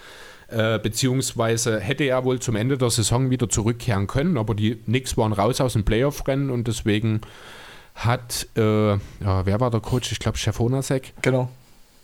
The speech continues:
Speaker 1: Na, hat
Speaker 2: Mhm.
Speaker 1: ihn dann halt auch einfach gebencht,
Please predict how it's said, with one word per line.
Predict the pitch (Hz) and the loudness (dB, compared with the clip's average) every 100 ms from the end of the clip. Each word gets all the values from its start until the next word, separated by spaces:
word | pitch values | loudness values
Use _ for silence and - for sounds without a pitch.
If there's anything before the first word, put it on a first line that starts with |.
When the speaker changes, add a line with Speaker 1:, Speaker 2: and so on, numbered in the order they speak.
| - - - - - - | -20 -20 -20 -20 -20 -2
Speaker 1:
Na, | 113 127 - - | 0 0 -4 -2
hat | 117 | 2
Speaker 2:
Mhm. | 117 | 4
Speaker 1:
ihn | |
dann | 113 113 | 4 2
halt | 123 | 2
auch | 110 | 2
einfach | 110 107 113 | 2 0 0
gebencht, | 101 98 139 - | 0 2 0 -2